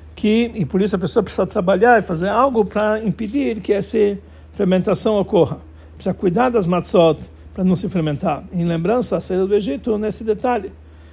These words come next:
que por causa da pressa não deu tempo para fermentar. Já que esses dois tipos de matzot, que é impossível a pessoa cumprir a mitzvah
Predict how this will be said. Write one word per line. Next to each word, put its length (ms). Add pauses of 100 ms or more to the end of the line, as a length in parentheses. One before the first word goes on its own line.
(100)
que 100
por 140
causa 260
da 120
pressa 560
não 200
deu 160
tempo 300
para 120
fermentar. 460 (1200)
Já 360
que 120
esses 240
dois 240
tipos 260
de 60
matzot, 480 (320)
que 80
é 80
impossível 420
a 40
pessoa 340
cumprir 540
a 80
mitzvah 480